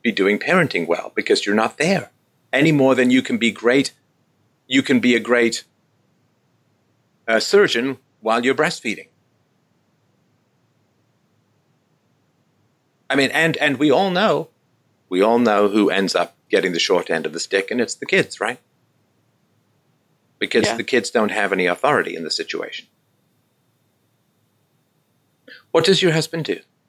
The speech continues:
Speaker 2: So he is an audiologist and teaches part-time, and then the rest of the time he works from home.
Speaker 1: Um, what does he make a year?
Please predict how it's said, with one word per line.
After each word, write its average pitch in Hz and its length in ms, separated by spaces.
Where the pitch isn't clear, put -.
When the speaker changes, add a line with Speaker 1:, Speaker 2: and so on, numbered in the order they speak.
Speaker 2:
So 254 320
he 277 640
is 240 180
an 220 80
audiologist 233 1040
and 220 160
teaches 226 420
part-time, 214 800
and 220 140
then 208 240
the 202 80
rest 220 280
of 226 60
the 214 80
time 208 300
he 214 120
works 196 280
from - 180
home. 233 380
Speaker 1:
Um, 98 400
what 107 300
does 98 140
he 101 100
make 87 240
a 87 60
year? 85 220